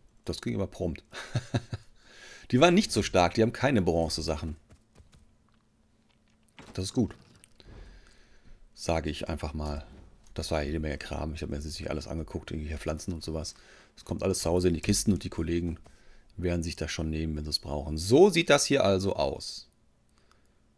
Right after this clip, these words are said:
Ancient Ruins Dungeon. Aha, Dungeon. Schön, das kennen wir noch nicht. Oh, hier ist noch eine Zinn-, oh, hier ist noch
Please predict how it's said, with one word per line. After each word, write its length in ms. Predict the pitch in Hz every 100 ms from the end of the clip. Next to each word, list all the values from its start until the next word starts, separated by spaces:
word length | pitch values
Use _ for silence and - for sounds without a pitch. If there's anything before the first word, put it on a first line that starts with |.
| _ _ _
Ancient 640 | - 101 127 147 - 139 127
Ruins 400 | 104 110 110 - 95
Dungeon. 840 | 104 147 220 180 98 71 - - _ _ _ _ _ _ _ _ _ _ _ _
Aha, 480 | 95 - - 78 147 - _ _ _ -
Dungeon. 720 | 98 78 73 78 85 104 190 - _ _ - _ _ _ _
Schön, 460 | - - 73 92 190 _ -
das 240 | 78 -
kennen 160 | - 78
wir 60 |
noch 80 | 85
nicht. 200 | 110 -
Oh, 160 | 135 90
hier 100 | 98
ist 140 | -
noch 360 | 104 131 - - _ _ _ _ _ -
eine 120 | 95
Zinn-, 300 | - 190 202
oh, 180 | 120 82
hier 100 | 82
ist 140 | -
noch 300 | 98 160 -